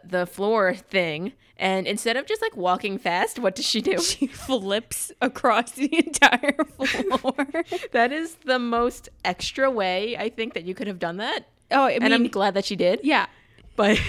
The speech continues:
Speaker 2: A hundred ten percent.
Speaker 1: the, <laughs> so unnecessary.
Speaker 2: Yeah.
Speaker 1: And then when she gets to the end,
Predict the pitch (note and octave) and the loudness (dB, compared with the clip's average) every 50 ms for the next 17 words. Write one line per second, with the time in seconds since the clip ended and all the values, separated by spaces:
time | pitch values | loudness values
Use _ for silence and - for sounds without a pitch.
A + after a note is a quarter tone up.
0 | - - B3 B3 - - E4 D#4+ D#4 D4 C#4+ B3 - - C4 A#3 A3+ - A#3+ A#3 | 0 2 0 0 2 2 2 2 4 4 2 0 0 0 0 0 2 2 0 2
1 | - A3+ F#3+ - - - _ _ - - - - - G4 - - F4 - - - | 2 0 -2 -2 -6 -12 _ _ -2 2 2 8 8 8 10 10 10 8 8 0
2 | - - A#3+ C4 D4+ D4+ A#3 G#3 G3+ F#3 F3+ G3+ - C4 - G3 E3+ D#3+ D#3 D#3 | 0 2 4 4 4 4 2 2 2 2 0 0 -2 -2 -2 0 0 0 0 0
3 | E3+ E3 - C4 C4 A#3 A3 A3 A3+ A#3+ A#3+ B3 B3 B3 - B3 G#3 A3 A3+ - | -2 0 2 2 4 6 6 4 6 4 4 4 4 2 2 2 4 4 2 2
4 | - - B3 - - F#3+ G#3 F3+ F#3+ G3 F#3+ - | 0 -2 -2 0 2 2 2 0 0 -2 -4 -6